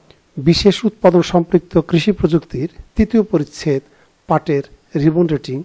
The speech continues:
আলোচনা করব। রিবন রেটিং, রিবন কথাটার অর্থ হচ্ছে কি ফিতা, আর রেটিং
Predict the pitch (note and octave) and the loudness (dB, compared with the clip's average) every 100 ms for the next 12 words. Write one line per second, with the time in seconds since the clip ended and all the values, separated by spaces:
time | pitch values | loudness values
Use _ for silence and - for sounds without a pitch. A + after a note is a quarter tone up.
0 | _ _ _ _ _ D3+ C#3 C3+ C3 B2 | _ _ _ _ _ -8 -8 -10 -12 -14
1 | A#2 B2 - _ _ _ _ _ _ _ | -18 -20 -20 _ _ _ _ _ _ _
2 | _ D3+ C3 F3 G#3 G3+ D#3 D#3 D3 G2+ | _ -4 4 6 6 4 2 0 -2 -12
3 | F#2+ _ _ _ _ - D3 F3+ G#3+ G3+ | -18 _ _ _ _ 0 4 4 4 0
4 | F#3 E3 F#3+ A3+ E3 - - D3+ - G3 | -2 0 -2 -2 -6 -6 -12 -12 -6 -6
5 | F3 C#3 B2+ - _ _ - - F3 C#3 | -4 -6 -8 -12 _ _ -8 -4 -4 -4
6 | B2 D#3 _ - D3 D3+ D#3+ | -10 -12 _ -8 -2 -2 0